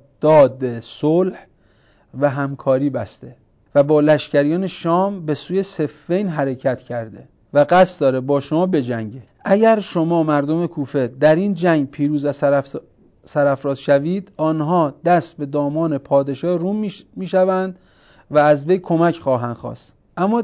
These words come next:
اگر در این جنگ آنها بر شما غالب شوند و پیروز به دست آورند، بدانی که نه حجازی بر شما باقی میماند و نه عراقی. همش میفته در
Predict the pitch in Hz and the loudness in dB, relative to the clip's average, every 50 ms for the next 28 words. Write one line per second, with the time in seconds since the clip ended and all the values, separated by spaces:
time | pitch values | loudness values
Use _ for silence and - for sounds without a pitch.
0 | - - 196 220 220 240 233 220 202 190 185 175 170 175 170 147 156 196 202 180 | -2 0 0 2 4 4 2 2 2 2 2 2 2 0 -2 2 4 4 4 4
1 | 151 127 - - _ _ _ _ _ _ _ - 156 165 165 160 185 202 190 180 | 4 0 -4 -10 _ _ _ _ _ _ _ -2 0 0 2 2 2 4 4 4
2 | 165 139 - 156 151 151 147 143 - 147 143 143 151 143 135 - - 143 143 143 | 2 2 -2 -4 -2 -4 -2 0 2 4 4 4 2 -2 -4 -2 0 0 2 2
3 | 147 143 139 143 143 139 143 143 143 147 143 139 143 147 143 139 139 - 139 139 | 2 0 0 -2 -2 -4 -4 -4 -4 -4 -4 -4 -2 -2 -2 -2 -2 -4 -4 -2
4 | 139 143 143 151 165 185 202 220 220 - - - - _ _ _ - 160 202 220 | 0 0 0 0 0 0 0 0 -2 -6 -12 -20 -20 _ _ _ 2 6 6 8
5 | 214 202 185 160 156 151 139 139 - 147 143 156 180 202 202 180 147 131 - _ | 8 6 4 2 2 0 -2 -2 -2 -4 -2 0 0 0 0 0 -2 -4 -8 _
6 | _ _ _ _ _ _ - 156 160 151 139 160 190 214 220 220 220 220 202 202 | _ _ _ _ _ _ -8 -6 -6 -2 2 4 4 4 4 2 2 4 6 6
7 | 190 175 - 185 180 180 165 175 175 170 160 170 170 170 165 160 160 160 156 147 | 6 4 2 -2 -2 2 4 4 4 4 2 0 -2 -2 -2 0 0 0 0 0
8 | 151 151 156 165 156 147 135 123 123 117 110 101 - - 131 _ _ _ _ _ | 0 0 0 0 -2 -2 -2 -2 -2 -2 -4 -6 -10 -16 -20 _ _ _ _ _
9 | _ _ _ _ _ _ _ _ _ _ _ - 170 170 180 208 214 208 208 - | _ _ _ _ _ _ _ _ _ _ _ -4 -2 -2 0 0 -2 -4 -4 -6
10 | 202 185 185 190 180 170 160 151 135 | -6 -4 -2 -2 0 0 0 -2 -2